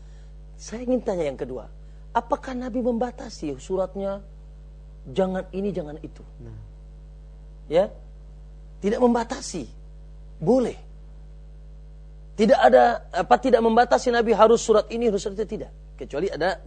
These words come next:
Speaker 1: mungkin secara sunnah, mungkin, eh, bisa subuh baca ini, surat Jumat, ya, al-, apa, sajdah, tidak membatasi. Oleh karena itu sahabat itu tidak melakukan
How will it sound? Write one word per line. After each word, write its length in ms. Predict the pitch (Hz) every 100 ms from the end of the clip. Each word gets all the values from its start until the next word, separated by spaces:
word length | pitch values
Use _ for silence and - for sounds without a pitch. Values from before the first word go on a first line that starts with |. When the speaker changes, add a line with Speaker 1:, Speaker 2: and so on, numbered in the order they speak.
| 131
Speaker 1:
mungkin 320 | 143 165 180
secara 320 | 143 143 139
sunnah, 240 | 139 170 196
mungkin, 320 | 151 196 208 -
eh, 80 | 123
bisa 240 | 117 131 139
subuh 400 | - 147 196 226
baca 240 | 147 117
ini, 320 | 110 156 202 - - -
surat 240 | - - 127
Jumat, 400 | 147 156 202 214 -
ya, 240 | - 135 135 131
al-, 640 | 127 120 123 120 120 117
apa, 160 | 165 165
sajdah, 400 | 151 143 185 - - - - - - -
tidak 240 | 262 214
membatasi. 640 | 214 208 190 214 - 262 - - - - - - - - - - - - -
Oleh 160 | 233
karena 240 | 247 202 185
itu 80 | 262
sahabat 640 | - - 233 277 262 -
itu 320 | 208 - 202
tidak 240 | - 185 165
melakukan 400 | 165 - 202